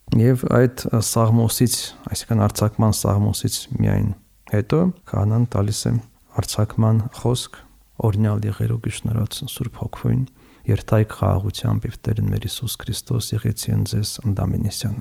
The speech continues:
Այսինքն մաղթում է, որպեսզի Սուրբ Հոգու շնորհները կրեն և Քրիստոսին կրեն իրանց մեջ մարդիկ։ Միայն արձակման աղոթքից հետո է, որ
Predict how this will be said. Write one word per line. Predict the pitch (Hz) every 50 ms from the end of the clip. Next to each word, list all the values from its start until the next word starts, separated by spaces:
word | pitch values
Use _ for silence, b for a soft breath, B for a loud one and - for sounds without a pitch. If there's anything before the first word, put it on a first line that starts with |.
| - _
Այսինքն | - - - - - - - 123
մաղթում | 117 107 104 - - - 131
է, | 127
որպեսզի | 117 98 - - - - 107 107 113 117 110 B B B B B B B B B B B B B B B
Սուրբ | B - - 117 107 - -
Հոգու | 110 107 - - 110
շնորհները | - - - 113 104 104 107 107 101 101
կրեն | 98 - - 104 104 110 120 120
և | 110 107 95 -
Քրիստոսին | - - - 117 104 - - - 117 - - - 117 113 110 - - - - _ _ _ _ _ _ -
կրեն | 113 107 110 107 104
իրանց | 104 104 98 92 101 - -
մեջ | - 107 104 - -
մարդիկ։ | - - 113 - - - - - _ _ _ _ _ _ _ _ -
Միայն | 143 143 156 160 165 160 156 185 -
արձակման | - - - 110 - - - 120 - - - 127 127 - -
աղոթքից | - 113 117 104 113 113 - - - - 131 123 -
հետո | - 117 110 107 - 120 113
է, | 120 123 135 151 156 B B B B B B B B B B B B
որ | - 107 104 107 117 120 117 -